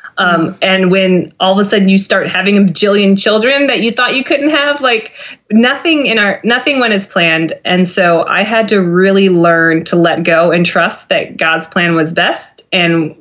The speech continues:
Speaker 1: you know, if we got to keep the boys, we were supposed to keep the boys. And if something happened we didn't,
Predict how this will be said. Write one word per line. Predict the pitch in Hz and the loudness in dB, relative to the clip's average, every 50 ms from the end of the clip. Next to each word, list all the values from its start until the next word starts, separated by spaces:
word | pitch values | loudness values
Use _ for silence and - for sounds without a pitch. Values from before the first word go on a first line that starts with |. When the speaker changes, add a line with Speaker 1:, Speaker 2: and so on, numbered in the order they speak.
| _ _ _ | _ _ _
Speaker 1:
you | 202 185 | -2 0
know, | 165 156 151 | 0 0 0
if | 160 156 - | -2 -2 -2
we | 170 | 0
got | 156 147 147 147 | 0 0 -2 -4
to | - | -4
keep | - 202 196 190 | -2 -2 -2 0
the | - 202 | 2 2
boys, | 190 208 214 233 254 277 294 - - - - | 2 4 4 2 2 0 -2 -4 -8 -8 -2
we | 190 185 185 185 175 | 0 0 2 0 0
were | 175 180 185 | 0 -2 -2
supposed | 190 - 180 190 - | 0 0 -2 -2 -2
to | - | -4
keep | - 214 | -4 -2
the | 202 220 | 0 2
boys. | 208 220 226 233 247 240 208 | 2 2 4 2 2 0 -2
And | - - 185 180 | -2 0 0 0
if | 175 | 0
something | 175 - 196 190 196 202 196 | 0 0 -2 0 2 2 4
happened | 202 196 190 196 190 | 4 2 2 2 2
we | 185 175 | 2 2
didn't, | 170 190 190 220 233 233 | 2 2 2 2 2 2